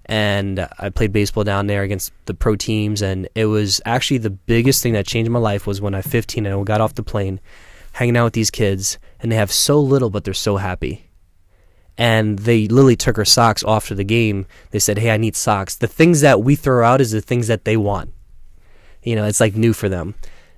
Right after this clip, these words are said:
And that, when I came back to America, I'm like, "I have no right to complain." If you complain because you're in traffic, thank God that you're in a car that actually works and you have a job.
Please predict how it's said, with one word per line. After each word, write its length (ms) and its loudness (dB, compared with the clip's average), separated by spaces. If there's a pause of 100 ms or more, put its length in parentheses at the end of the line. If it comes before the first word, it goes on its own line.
And 180 0
that, 180 6
when 100 4
I 80 6
came 160 4
back 200 6
to 80 0
America, 400 2
I'm 100 0
like, 220 0
"I 20 2
have 120 0
no 100 -2
right 180 -2
to 80 -6
complain." 420 -6 (600)
If 100 -4
you 120 4
complain 420 2
because 260 0
you're 80 2
in 80 -2
traffic, 440 0
thank 280 0
God 260 4
that 120 2
you're 140 2
in 120 2
a 80 0
car 380 -2
that 180 0
actually 280 -2
works 260 0
and 100 0
you 60 -2
have 100 0
a 60 -4
job. 420 -4